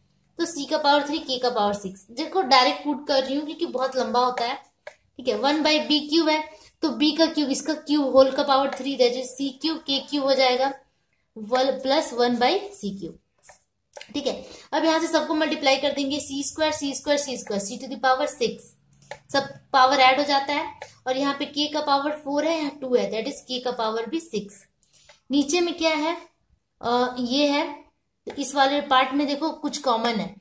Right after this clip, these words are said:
सी क्यूब, सी क्यूब, सी क्यूब तीनों में common है, तो one by सी cube common निकाल लिया हमने और कुछ भी common नहीं आएगा, तो one by k to the power six plus one by k का cube plus वन, क्योंकि ये पूरा one by सी क्यूब हमने common निकाल लिया था।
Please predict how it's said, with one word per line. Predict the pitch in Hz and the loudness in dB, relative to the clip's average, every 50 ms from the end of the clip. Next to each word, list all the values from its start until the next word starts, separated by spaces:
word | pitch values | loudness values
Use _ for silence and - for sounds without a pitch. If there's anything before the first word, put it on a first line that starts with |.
| - - - _ _ - | -20 -20 -20 _ _ -8
सी | - 294 302 285 294 | -2 0 0 0 4
क्यूब, | 302 339 349 349 | 4 4 4 4
सी | - - 302 269 | 2 -2 -4 -2
क्यूब, | - 302 320 302 294 | -2 -2 -4 -4 -4
सी | - 277 240 | -6 -8 -8
क्यूब | 202 - 220 208 | -6 -6 -6 -6
तीनों | 208 247 262 277 285 | -4 -2 0 0 2
में | 294 302 | 0 0
common | 294 285 269 269 285 285 | 0 0 0 0 0 0
है, | 277 294 320 - - _ - _ _ _ _ _ | -2 -2 -4 -6 -12 _ -20 _ _ _ _ _
तो | 339 285 226 214 | -6 -4 0 2
one | 254 269 302 302 285 | 4 4 4 4 4
by | 294 294 294 | 4 2 2
सी | 294 - 294 269 226 | 2 -2 -4 -6 -4
cube | - 294 302 - | -4 -4 -4 0
common | - 254 240 247 269 262 | 2 2 2 4 2 2
निकाल | 269 254 269 254 247 | 2 2 4 4 4
लिया | 254 262 269 262 | 4 2 0 0
हमने | 254 247 247 285 311 - _ _ _ _ _ _ _ _ _ - | 0 0 -2 -4 -6 -8 _ _ _ _ _ _ _ _ _ 2
और | 240 247 262 262 262 | 4 4 4 4 2
कुछ | 302 - - | -4 -6 -4
भी | 285 285 | -6 -2
common | - 254 226 220 220 214 | 0 0 0 2 0 0
नहीं | 202 180 | 0 -2
आएगा, | 175 175 175 185 | -2 -4 -6 -8
तो | 185 185 208 | -8 -8 -6
one | 202 226 254 277 277 | 0 0 0 0 2
by | - 262 269 269 | 2 0 0 0
k | 269 - 247 247 | 0 -2 -2 -2
to | 254 262 | -2 -4
the | - 254 | -6 -4
power | - 240 226 220 226 233 - | -2 0 0 0 0 -2 -4
six | - - 311 320 - - - - - | -6 -8 -8 -8 -8 -10 -12 -12 -8
plus | - 247 262 294 294 - - - - - _ _ _ _ _ | -2 0 0 0 0 -2 -8 -14 -18 -20 _ _ _ _ _
one | - 240 254 254 247 | -2 0 0 2 2
by | 262 262 269 262 | 2 2 2 2
k | - 240 240 247 - | 0 -2 -2 -2 0
का | 240 233 233 - | -4 -4 -6 -8
cube | - 254 294 320 320 - - - | -6 -4 -2 -2 -2 -4 -8 -2
plus | 240 247 269 311 311 - - - - _ _ _ _ _ _ _ _ _ _ _ _ _ - | 2 4 4 4 4 0 -8 -12 -16 _ _ _ _ _ _ _ _ _ _ _ _ _ -20
वन, | - 190 190 190 160 131 - - - - - - - - - | -14 -8 -2 0 0 0 0 -4 -10 -16 -14 -12 -10 -10 -4
क्योंकि | - 294 247 - 311 | -4 -2 0 2 4
ये | 330 339 330 - | 4 4 2 0
पूरा | - 294 330 330 311 | -2 6 8 8 8
one | - 285 294 302 285 | 8 6 4 4 4
by | 302 302 294 | 2 2 2
सी | - 294 277 | 0 -2 -4
क्यूब | 269 - 302 269 277 | -4 -4 -4 -2 -2
हमने | 262 254 339 381 - - | -2 -2 -4 -4 0 0
common | 262 247 220 220 208 | 0 0 0 -4 -6
निकाल | 190 - 185 175 175 | -8 -8 -8 -10 -10
लिया | 175 180 180 | -10 -14 -14
था। | 180 - 175 - | -16 -18 -20 -20